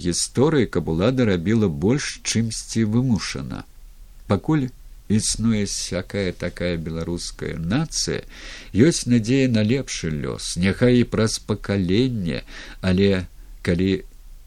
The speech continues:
прападзе беларуская нацыя, а Беларусь пераўтворыцца ў расейскую правінцыю, дык яе лёс будзе лёсам правінцыі, заглухлай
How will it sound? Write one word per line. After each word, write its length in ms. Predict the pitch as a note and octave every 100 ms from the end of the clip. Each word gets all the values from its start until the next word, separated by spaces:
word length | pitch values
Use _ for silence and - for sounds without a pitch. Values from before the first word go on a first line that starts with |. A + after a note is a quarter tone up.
| - -
прападзе 580 | G#2+ F2+ - F2 D#2 G2
беларуская 760 | D2+ D#2 D#2+ F#2 - - D#2+
нацыя, 580 | F2 C#3 F3 - - D2+ -
а 100 | F#2
Беларусь 680 | D#2+ F#2+ G#2 A#2+ - - -
пераўтворыцца 800 | F2+ F2 - G2 G2+ F2 - F#2
ў 160 | F2
расейскую 600 | F#2 - F#2+ - - E2
правінцыю, 840 | E2 - D2+ F#2 F#3+ F3+ - F#2 D2+ - - - -
дык 320 | E2+ A2+ B2
яе 380 | G2 A2 A#2 A2+
лёс 440 | A2+ C3 F#3 - F2+
будзе 400 | E2 C3 A2+ B2+
лёсам 720 | G#2+ B2+ - - B2 A#2+ A2 -
правінцыі, 960 | A#2+ B2+ C3 E3+ - - E2+ D#2+ D2+ D#2+ -
заглухлай 1040 | E2+ E2+ F#2 D#2 F2+ D#3+ E3+ - D3 C#3+